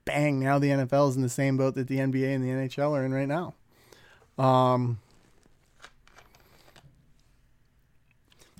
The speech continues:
and that too is maybe why the N F, the N H L is looking at, uh, at splitting their season around the fall, you know, get the games done by August,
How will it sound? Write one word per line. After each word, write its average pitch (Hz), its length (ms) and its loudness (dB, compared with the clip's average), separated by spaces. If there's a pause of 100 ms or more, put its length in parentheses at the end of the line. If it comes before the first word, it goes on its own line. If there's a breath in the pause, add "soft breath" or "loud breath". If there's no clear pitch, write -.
and 151 80 2
that 170 160 6
too 214 160 2
is 160 140 4
maybe 156 240 6
why 151 140 8
the 151 120 6
N 151 100 4
F, 147 200 0 (100)
the 147 200 -2
N 151 120 6
H 175 220 4
L 143 160 4
is 131 100 -4
looking 139 260 -2
at, 131 220 -2
uh, 131 400 2
at 131 160 -6
splitting 143 640 -2
their 135 140 -2
season 139 340 0
around 139 240 4
the 135 80 2
fall, 151 340 2
you 131 80 0
know, 143 180 0
get 139 160 -4
the 139 60 -4
games 135 320 2
done 139 220 0
by 131 140 4
August, 151 440 2